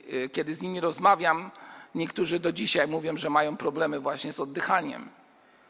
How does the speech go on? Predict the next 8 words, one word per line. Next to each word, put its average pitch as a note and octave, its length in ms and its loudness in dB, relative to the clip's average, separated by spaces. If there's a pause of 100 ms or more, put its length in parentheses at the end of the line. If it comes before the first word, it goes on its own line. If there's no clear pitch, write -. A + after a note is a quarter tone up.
(1080)
Mają D#3 280 4
problemy D#3 400 0
z - 100 -4
oddychaniem. D#3 720 0 (2250)
A - 80 6
ja G#3 100 8
zadam C#4 240 10
pytanie B3 580 8